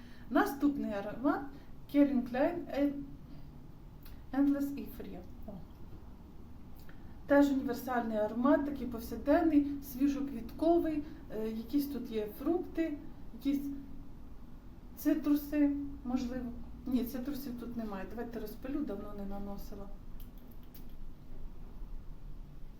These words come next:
Ні, цитрусів нема. Тут якісь солодкі фрукти, я відчуваю, чи то не абрикос, чи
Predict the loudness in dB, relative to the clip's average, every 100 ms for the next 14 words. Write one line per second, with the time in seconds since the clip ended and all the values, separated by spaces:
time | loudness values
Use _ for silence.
0 | -2 0 0 -2 -6 0 2 4 4 8
1 | 12 12 10 4 2 2 2 2 2 0
2 | 0 -4 -4 0 0 2 0 0 -6 -12
3 | -4 2 4 2 0 0 0 0 0 -4
4 | -6 -6 -2 -2 0 0 0 -4 -6 -10
5 | -12 -12 -12 -10 -4 0 2 2 2 0
6 | 2 4 4 4 0 -4 -2 -2 0